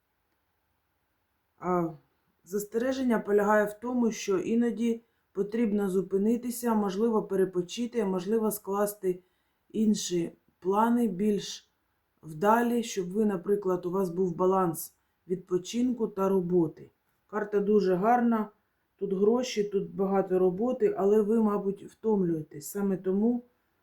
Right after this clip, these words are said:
вам так дають застереження. А порада, друзі, це карта імператор. Це карта влади.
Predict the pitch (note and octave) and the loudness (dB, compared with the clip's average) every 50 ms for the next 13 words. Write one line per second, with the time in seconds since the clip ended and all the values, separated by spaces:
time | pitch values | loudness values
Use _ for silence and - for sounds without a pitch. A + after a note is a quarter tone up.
0 | _ _ - _ _ E3 E3 F#3 G#3 G#3 G3+ G3+ G3+ G3+ G3+ - - - - - | _ _ -20 _ _ -8 -4 -2 0 0 0 0 0 -2 -2 -4 -10 -18 -18 -18
1 | - - - - - E3 F3 F3+ F#3+ G3 F#3+ F#3+ - - _ _ E3 D#3+ F3 F3 | -20 -20 -20 -18 -10 -2 0 2 4 4 2 0 -2 -16 _ _ -14 -10 -10 -10
2 | F3 _ - F#3 F3+ F3+ E3+ E3+ D3+ D3+ D3 C#3 C3+ _ _ _ _ _ _ _ | -10 _ -6 -2 0 0 0 -2 -4 -8 -8 -10 -12 _ _ _ _ _ _ _
3 | _ _ _ _ _ - F3 F3 - A3+ A#3 B3+ C4+ B3 C4 A3+ G#3 A3 G#3+ G3+ | _ _ _ _ _ -10 -8 -2 0 2 4 4 4 2 2 0 2 2 2 2
4 | F#3+ F#3+ F#3 - G#3 G3+ G#3 A3+ A3+ A3 G#3 G#3 G#3 G3+ G3+ F#3+ - G3+ G3+ G3+ | 2 0 -2 -2 -4 -4 0 0 0 0 0 0 0 0 0 -2 -2 -2 -2 0
5 | F#3 E3+ E3+ - D3 D3+ _ _ _ _ _ _ _ _ _ - G#3 G#3+ G#3 A#3 | 0 -2 -4 -6 -14 -18 _ _ _ _ _ _ _ _ _ -6 -6 -6 0 0
6 | A#3+ A#3 A3+ - G#3 G3 F3+ F#3+ G3+ F#3+ F#3+ F#3 E3+ F#3 G3 G#3 | 0 0 0 0 -2 -2 0 0 0 2 0 0 -2 -2 -4 -6